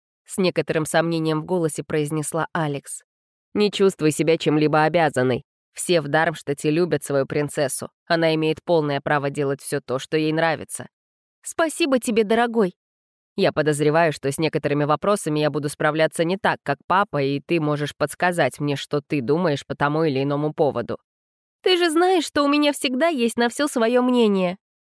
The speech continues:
"Можешь быть уверена, в этом никогда никто не сомневался", поддразнил её Эрни. Алекс хлопнула его по руке салфеткой. "Какой же ты негодник!" Он засмеялся, она улыбнулась в ответ, и какое-то время они провели в счастливом молчании.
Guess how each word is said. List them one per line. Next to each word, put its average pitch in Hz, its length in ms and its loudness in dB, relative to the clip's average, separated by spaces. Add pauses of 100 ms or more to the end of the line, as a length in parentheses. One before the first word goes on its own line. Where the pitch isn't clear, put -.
(160)
"Можешь 156 320 0
быть 147 180 -2
уверена, 135 580 0
в 170 60 -4
этом 190 340 0
никогда 156 440 0
никто 151 320 -2
не 143 100 0
сомневался", 143 720 0 (380)
поддразнил 151 640 -2
её 147 260 0
Эрни. 139 400 -6 (480)
Алекс 160 340 -2
хлопнула 160 460 0
его 147 200 0
по 156 120 -4
руке 151 240 -2
салфеткой. 151 680 -2 (360)
"Какой 440 380 2
же 285 80 2
ты 277 140 0
негодник!" 233 680 0 (600)
Он 190 160 2
засмеялся, 165 800 -2 (140)
она 240 240 2
улыбнулась 185 580 0
в 180 40 0
ответ, 233 360 0
и 165 60 -2
какое-то 180 500 0
время 190 280 2
они 160 180 0
провели 165 360 -2
в - 60 -14
счастливом 156 460 -4
молчании. 156 720 -2